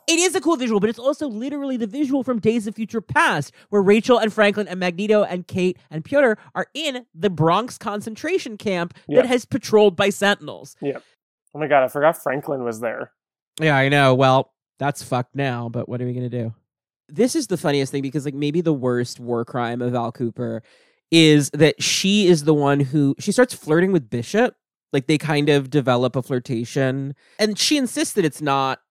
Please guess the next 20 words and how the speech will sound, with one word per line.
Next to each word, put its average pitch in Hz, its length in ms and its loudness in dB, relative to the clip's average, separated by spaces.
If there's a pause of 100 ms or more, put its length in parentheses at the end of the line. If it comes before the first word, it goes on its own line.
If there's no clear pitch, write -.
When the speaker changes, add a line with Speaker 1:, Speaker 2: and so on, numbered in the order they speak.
(100)
Speaker 1:
flirtatious, 170 600 -2
that 139 100 -6
she 143 180 -2
just, 127 280 -4
like, 123 160 -6
likes 117 300 -4
him. 156 320 -2
But 131 260 4 (400)
she's 233 460 0
the 233 100 4
one 202 200 4
who 180 140 4
basically 151 600 0
gets 127 280 -2
him 135 100 -2
to 127 100 0
flip 135 320 -4
on 117 140 -2
the 117 60 -6
mutants. - 760 -10